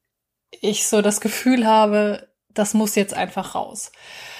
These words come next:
Also ausgelöst durch ein Interview, was ich gerade aufgenommen habe, ging mir so ein, zwei Fragen durch den Kopf und da dachte ich, das muss in den Light Up Podcast. Nämlich die Frage, wie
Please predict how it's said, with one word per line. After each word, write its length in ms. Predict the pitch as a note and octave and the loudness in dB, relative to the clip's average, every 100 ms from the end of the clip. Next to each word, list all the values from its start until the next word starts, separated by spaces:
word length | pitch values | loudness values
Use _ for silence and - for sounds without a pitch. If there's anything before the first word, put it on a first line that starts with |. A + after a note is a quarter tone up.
| - - | -18 0
Also 380 | G3 F#3+ F#3+ | 2 4 2
ausgelöst 840 | - A3+ C4+ - A3 A3 A#3+ - G#3 | 4 6 6 2 4 4 2 0 2
durch 460 | G#3 A#3 - - - | 2 2 -2 -10 -4
ein 300 | F#3+ G3 F#3+ | 0 0 -2
Interview, 400 | B3+ C4+ A3 G#3 | 0 0 0 0
was 160 | G#3 | 0
ich 140 | G3+ - | -2 -2
gerade 240 | G3 G3 | 0 2
aufgenommen 560 | A#3 A#3 A3+ G#3+ A3 G#3 | 2 2 2 4 4 4
habe, 400 | G#3 G3+ F#3 - _ _ _ | 4 4 2 -4 _ _ _
ging 260 | - A3+ A3 | -6 -2 0
mir 180 | A3 G#3+ | 2 4
so 120 | G#3 | 4
ein, 240 | - G#3 | 2 2
zwei 200 | A3+ G#3+ | 2 2
Fragen 460 | G3+ - G#3+ A#3 A#3 | 2 2 2 2 0
durch 140 | G#3 | -2
den 160 | - G#3 | -2 -4
Kopf 400 | - B3+ - - | -4 -8 -8 -14
und 300 | - G3+ G3 | -10 -10 -6
da 80 | G3 | -4
dachte 200 | G#3 - | -4 -8
ich, 120 | - | -4
das 300 | G#3 G#3 - | -2 -2 0
muss 280 | A3 A3+ - | 2 4 2
in 180 | - F#3+ | -2 0
den 140 | G3 | 2
Light 260 | F#3+ G3 G3+ | 2 2 2
Up 160 | G3 | -2
Podcast. 560 | - G3+ - - - - | 0 -4 -2 -8 -6 0
Nämlich 200 | A3 A3+ | 2 2
die 100 | G#3 | 0
Frage, 480 | - G3+ G3+ G3 F#3+ | 4 6 6 2 2
wie 240 | G#3+ G#3+ | 0 0